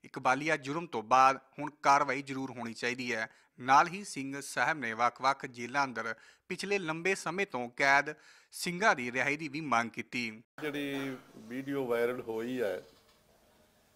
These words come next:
Speaker 2: ਉਸ ਨੂੰ ਦੇਖ ਕੇ ਹਰ ਇੱਕ ਸਿੱਖ ਦਾ ਹਿਰਦਾ ਝੰਜੋੜਿਆ ਗਿਆ ਹੈ ਔਰ ਬਹੁਤ ਹੀ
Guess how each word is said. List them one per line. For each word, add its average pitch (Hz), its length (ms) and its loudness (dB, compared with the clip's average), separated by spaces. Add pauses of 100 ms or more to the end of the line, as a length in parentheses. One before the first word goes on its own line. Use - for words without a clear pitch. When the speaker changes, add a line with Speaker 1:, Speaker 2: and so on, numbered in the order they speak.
(680)
Speaker 2:
ਉਸ 139 220 -4
ਨੂੰ 165 200 -4
ਦੇਖ 139 280 -4
ਕੇ 151 180 -4
ਹਰ 131 220 0
ਇੱਕ 139 260 -6
ਸਿੱਖ 127 320 -8
ਦਾ 127 400 2
ਹਿਰਦਾ 120 580 -2 (220)
ਝੰਜੋੜਿਆ 117 480 -2
ਗਿਆ 113 240 -2
ਹੈ 117 60 0
ਔਰ 117 280 -4
ਬਹੁਤ 110 460 -6
ਹੀ 110 200 -10